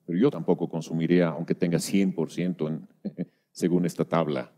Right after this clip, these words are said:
Las frutas, cien por ciento, pero ya cuando empiezan a haber mezclas aquí con yogures y otras cosas, baja drásticamente la puntuación. Los cereales tienen relativamente poca, poca puntuación.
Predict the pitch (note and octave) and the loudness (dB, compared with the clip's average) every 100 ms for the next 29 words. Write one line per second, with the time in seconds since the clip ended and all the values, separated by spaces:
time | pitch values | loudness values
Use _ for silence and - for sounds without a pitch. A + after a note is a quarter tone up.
0 | _ _ _ _ _ _ _ _ _ _ | _ _ _ _ _ _ _ _ _ _
1 | _ _ _ - F#2+ - - C3 - C3 | _ _ _ -2 -2 2 4 4 6 4
2 | C3+ - G#2+ G2+ G#2 F2+ A2 G#2 G#2 B2+ | 4 -2 0 2 0 0 0 0 -2 0
3 | A2 G#2+ B2 C#3 D3+ D3 B2 A2+ G#2+ C3 | 2 4 4 4 2 0 0 0 0 -2
4 | C3+ B2+ A#2+ A#2 A2+ C#3+ - - G#2 G#2+ | 0 4 4 6 4 0 -4 0 2 2
5 | G2 - A#2 - F#2+ F#2 F#2+ F2+ G#2+ B2+ | 0 0 -2 0 0 2 0 4 4 6
6 | A2 F2+ - G#2 G#2 G2+ A2 G#2 B2+ - | 4 2 0 0 0 -2 -4 -2 -4 -6
7 | _ _ _ _ - G2 F#2+ F#2 F#2 - | _ _ _ _ -2 0 2 2 2 0
8 | F#2 E2+ F2 F2 E2+ D#2 C#2+ - C#2 - | -4 -2 0 -2 0 0 0 -6 -10 -8
9 | C2 - D#2+ C2 - _ _ _ _ _ | -8 -4 -4 -4 -12 _ _ _ _ _
10 | _ _ D#2+ - F2 F#2 F#2 - F2+ F2+ | _ _ -4 2 4 6 4 0 -2 0
11 | E2+ E2 D#2+ F2+ E2+ E2+ - E2+ - D2+ | 2 0 2 2 2 -4 -2 -2 0 -2
12 | D2+ _ _ _ _ _ _ _ F#2 - | -4 _ _ _ _ _ _ _ 2 2
13 | - D2+ C2+ A#1+ - G1+ | 0 -2 -2 -4 -6 -10